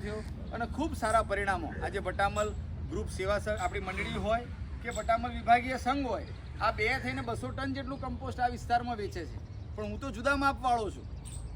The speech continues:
કે જો મફતના ભાવે જ્યારે મળે છે ત્યારે આ ગામની જે જમીન હોય,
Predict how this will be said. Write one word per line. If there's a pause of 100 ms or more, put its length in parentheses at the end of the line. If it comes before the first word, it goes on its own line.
(360)
કે
જો
મફતના
ભાવે
જ્યારે
મળે
છે (560)
ત્યારે (1300)
આ
ગામની
જે
જમીન
હોય,